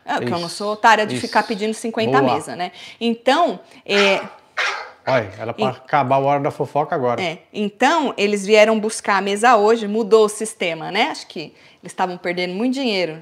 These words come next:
Speaker 1: esse negócio
Speaker 2: Sim.
Speaker 1: de largar os móveis na casa dos outros.
Speaker 2: Tá certo, tem que pegar mesmo. Vou
Speaker 1: É.
Speaker 2: ficar com o trem agarrado aqui,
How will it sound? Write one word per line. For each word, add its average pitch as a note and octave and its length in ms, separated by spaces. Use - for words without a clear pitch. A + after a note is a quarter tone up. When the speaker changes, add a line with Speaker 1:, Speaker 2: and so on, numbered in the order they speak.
Speaker 1:
esse - 160
negócio F3 280
Speaker 2:
Sim. F3 100
Speaker 1:
de - 20
largar F3+ 440
os F3 140
móveis F3 340
na E3+ 80
casa E3 300
dos E3 200
outros. E3 360
Speaker 2:
Tá - 60
certo, A3+ 220
tem F#3 100
que - 60
pegar G3 300
mesmo. F#3+ 280
Vou C#3 160
Speaker 1:
É. F3 100
Speaker 2:
ficar D3 160
com - 60
o - 40
trem B2+ 400
agarrado A#2+ 360
aqui, C#3 280